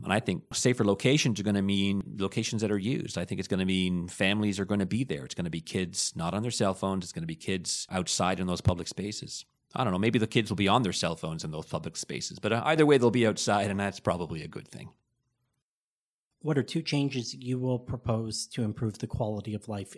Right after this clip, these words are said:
Speaker 2: in Hamilton?
Speaker 1: The quality of life in Hamilton is outstanding. It is one of the best cities in the world, bar none. I challenge any Hamiltonian to tell me otherwise. I just don't believe it. Having said that,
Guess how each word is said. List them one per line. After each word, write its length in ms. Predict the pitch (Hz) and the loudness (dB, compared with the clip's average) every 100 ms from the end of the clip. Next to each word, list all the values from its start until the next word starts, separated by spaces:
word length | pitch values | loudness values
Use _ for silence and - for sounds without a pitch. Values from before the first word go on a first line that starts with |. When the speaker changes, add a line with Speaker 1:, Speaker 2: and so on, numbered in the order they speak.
| - | -10
Speaker 2:
in 100 | 107 | -8
Hamilton? 540 | - 104 101 - - _ _ _ _ _ _ _ - | -8 -10 -12 -18 -20 _ _ _ _ _ _ _ -12
Speaker 1:
The 60 | |
quality 340 | - 165 156 139 | 4 6 8 6
of 80 | |
life 260 | 120 117 - | 4 0 0
in 60 | 104 | -6
Hamilton 560 | 104 101 98 90 92 - - | -6 -6 -6 -8 -8 -14 -8
is 800 | 107 87 82 80 78 80 - - - _ _ | -4 -2 0 -2 -4 -8 -8 -10 -14 _ _
outstanding. 680 | 92 - - 90 82 87 - | -2 0 0 -2 -6 -10 -14
It 160 | - 90 | -8 -6
is 140 | 85 | -4
one 120 | - 87 | -4 -4
of 40 | |
the 80 | 80 | -6
best 300 | - 104 - | -2 -2 0
cities 240 | 101 104 | -2 -2
in 60 | 104 | -4
the 40 | |
world, 480 | 90 95 92 87 _ | -2 2 2 0 _
bar 220 | 98 92 | 0 2
none. 420 | 90 87 87 92 - | 0 -2 -2 -8 -12
I 100 | - | -8
challenge 380 | - 120 113 117 | 0 2 4 6
any 140 | 135 123 | 4 6
Hamiltonian 640 | 123 120 - 117 117 113 | 4 4 4 4 6 4
to 60 | 101 | 2
tell 200 | - 101 | 2 4
me 160 | 104 110 | 4 0
otherwise. 480 | 87 80 76 - - _ _ _ | -2 -4 -8 -12 -18 _ _ _
I 80 | 113 | 2
just 200 | 104 98 | 2 2
don't 160 | 98 80 | -2 -4
believe 220 | 73 73 | -10 -12
it. 140 | - _ _ _ _ _ | -16 _ _ _ _ _
Having 260 | - 147 110 | 0 2 2
said 220 | - - | 0 -8
that, 220 | - - | -12 -12